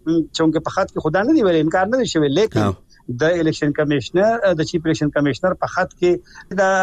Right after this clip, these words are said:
Speaker 1: صدر ته چې صدر چې کوم د الیکشن کمیشنر ته د ملاقات دعوت ورکړی وو، نو د چیف الیکشن کمیشنر د خط نه دا ښایي چې هغه ملاقات به ونه شي. نو،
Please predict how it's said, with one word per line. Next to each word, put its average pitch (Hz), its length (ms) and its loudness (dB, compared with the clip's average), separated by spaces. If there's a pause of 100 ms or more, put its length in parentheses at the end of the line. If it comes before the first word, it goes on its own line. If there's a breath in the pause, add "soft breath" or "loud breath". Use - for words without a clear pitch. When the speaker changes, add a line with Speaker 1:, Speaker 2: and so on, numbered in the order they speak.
(140)
Speaker 1:
صدر 220 500 0 (200)
ته 202 420 2
چې 175 160 -4
صدر 185 280 0
چې 156 160 -6 (120)
کوم 170 320 0
د - 20 0 (300)
الیکشن 135 500 -2
کمیشنر 135 640 0
ته 139 400 2
د 131 160 0
ملاقات 127 640 0
دعوت 123 340 0
ورکړی 117 380 0
وو، 135 320 2 (540 loud breath)
نو 131 180 0
د 139 140 -2
چیف 147 200 0
الیکشن 131 320 0
کمیشنر 135 400 -2
د 127 140 0
خط 160 320 -4
نه 127 40 -2 (120)
دا 143 80 2 (140)
ښایي 143 380 0 (360 soft breath)
چې 160 80 -2 (100)
هغه 139 140 0 (100)
ملاقات 131 480 0
به 135 160 0
ونه 143 160 2
شي. 110 240 -4 (220)
نو، 135 100 2